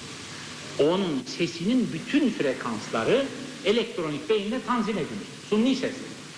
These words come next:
Muhterem hakimler, şimdi teknik bu kadar gelişmiş olduğu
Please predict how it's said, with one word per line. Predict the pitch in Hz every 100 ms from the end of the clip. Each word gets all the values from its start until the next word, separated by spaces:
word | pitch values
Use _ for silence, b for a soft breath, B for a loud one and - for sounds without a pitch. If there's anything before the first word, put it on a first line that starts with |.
| B B B B B - - - - -
Muhterem | 165 156 180 190
hakimler, | 170 170 - 127 95 - -
şimdi | 220 165 107 - - -
teknik | 151 - 294 -
bu | 175
kadar | - 135 120 98 - - -
gelişmiş | 127 117 113 165 151
olduğu | 123 107 110